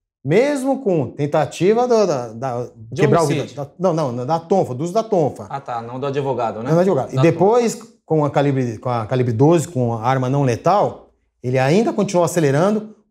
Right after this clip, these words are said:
Speaker 1: com o advogado embaixo do
Speaker 2: Debaixo,
Speaker 1: carro.
Speaker 2: debaixo.
Speaker 1: Embaixo do carro.
Speaker 2: Justamente.
Speaker 1: E aí,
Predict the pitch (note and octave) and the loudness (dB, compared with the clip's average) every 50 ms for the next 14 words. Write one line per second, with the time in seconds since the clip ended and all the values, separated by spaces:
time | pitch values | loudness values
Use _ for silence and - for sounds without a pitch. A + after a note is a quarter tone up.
0 | _ _ _ _ _ - F3 F3 F3 F#3 G3 G#3+ A3 G#3+ - - D#3 D3+ D#3+ D#3 | _ _ _ _ _ 0 2 4 4 2 2 0 -2 -6 -8 -6 0 0 0 0
1 | C#3+ C3 C3 D3+ B2+ B2+ D3 D#3 D#3+ D#3 - - _ _ _ _ - D3+ C3 B2 | 0 0 0 0 2 2 0 0 -2 -4 -10 -18 _ _ _ _ -6 -4 0 0
2 | D3 D3+ C#3 C3+ E3 D#3+ A#2 A#2 C#3+ C3 A#2 G#2 - _ - A2+ A2+ A2 G#2+ G#2 | 0 0 -2 -4 -4 -4 -4 -2 -2 -4 -4 -6 -12 _ -16 -14 -14 -14 -14 -12
3 | G#2+ B2 A#2+ A#2+ C#3 C#3 C3+ - D3 D#3 D#3 - C#3 B2 G#2+ G2 G2 F#2+ - _ | -10 -6 -2 0 0 0 0 -2 -4 -6 -2 -2 -2 -2 -2 -6 -12 -18 -20 _
4 | _ A#2+ - _ G#3 G#3 G3 F#3 F#3+ G3 F#3+ F3 C3+ G#2+ - - - | _ -20 -12 _ 0 0 2 4 4 4 4 2 2 -2 -6 -14 -20